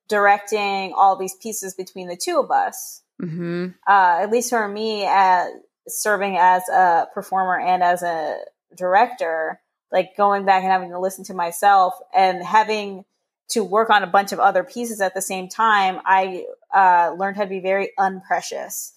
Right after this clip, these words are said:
Speaker 2: Right.
Speaker 1: about the way my own voice sounds. <laughs>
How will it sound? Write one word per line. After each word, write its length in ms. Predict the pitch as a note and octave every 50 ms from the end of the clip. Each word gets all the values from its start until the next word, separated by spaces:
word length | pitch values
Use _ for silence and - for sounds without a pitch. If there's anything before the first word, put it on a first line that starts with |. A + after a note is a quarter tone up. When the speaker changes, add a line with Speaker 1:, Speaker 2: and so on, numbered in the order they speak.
| _ _ _ _ _ _ _ -
Speaker 2:
Right. 100 | - G3+
Speaker 1:
about 480 | F3 F#3 F#3 F#3 F#3 F3 F3 F3 D3 - - _ - F3+ -
the 100 | G#3 G3
way 300 | F#3 F#3+ F#3 F#3+ F#3 D#3+
my 260 | F#3+ F#3+ F#3 F#3+ F3+
own 200 | F#3 F3+ F3 E3
voice 340 | D#3 D#3+ D#3+ D#3+ D#3+ - -
sounds. 640 | - E2 - - - - _ A#3+ - - - - A3 - - - _ -
<laughs> 80 | A3+